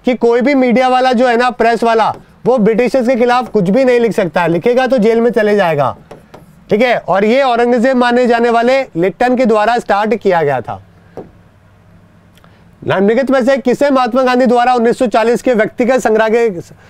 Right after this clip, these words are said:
सत्याग्रह के लिए प्रथम सत्याग्रही के रूप में नामित किया गया था? प्रथम सत्याग्रही की बात करें दोस्तों, तो विनोबा भावे जी को बनाया गया था।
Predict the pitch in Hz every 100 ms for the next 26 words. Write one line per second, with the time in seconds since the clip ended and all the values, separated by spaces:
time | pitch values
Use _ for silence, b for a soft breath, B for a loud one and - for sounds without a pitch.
0 | b b - 190 196 240 247 226 240 240
1 | 247 - 220 - 294 254 214 240 240 214
2 | 220 240 247 214 208 202 233 214 185 208
3 | 190 185 180 165 135 131 135 95 b b
4 | b b b - 226 214 277 277 247 226
5 | 254 247 214 220 240 220 240 233 208 240
6 | 240 226 226 - 208 214 233 165 196 208
7 | 214 254 285 214 190 196 226 180 208 240
8 | 247 214 185 175 208 175 143 139 180 160